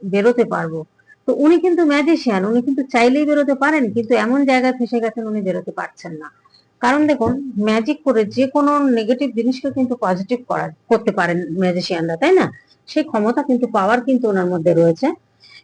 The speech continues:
এখানে দেখা যাচ্ছে যে এদের থার্ড আই কাজ করে। তো এখানে ace of pentacle এসছে আপনার bottom of the deck।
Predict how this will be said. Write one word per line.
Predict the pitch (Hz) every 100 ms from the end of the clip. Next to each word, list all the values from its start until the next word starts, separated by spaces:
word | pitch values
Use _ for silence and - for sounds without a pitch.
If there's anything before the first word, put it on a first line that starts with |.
| -
এখানে | 254 285 381
দেখা | 233 214 294
যাচ্ছে | 311 - 196
যে | 160 214 330 _ _ _ _ _ _ _ _ _ _ _ - 110 - _ _ _ _ _ _ _ - _ -
এদের | 233 269 320 - _ _ _ _ -
থার্ড | - 226
আই | 262 254
কাজ | 170 -
করে। | - - _ _ _ _ _ _ _ _ _ _ _ _ _ _ _ _ _ _ _ _ _ _ _ 220
তো | 190 180 170 - - _ _
এখানে | 226 262 294 -
ace | 285 320 277
of | 254 - _ _ -
pentacle | 220 247 262 277
এসছে | 254 254 254 262 _ _ _ - -
আপনার | 175 220 294 - 220 190
bottom | 226 254 214
of | 170 135
the |
deck। | 113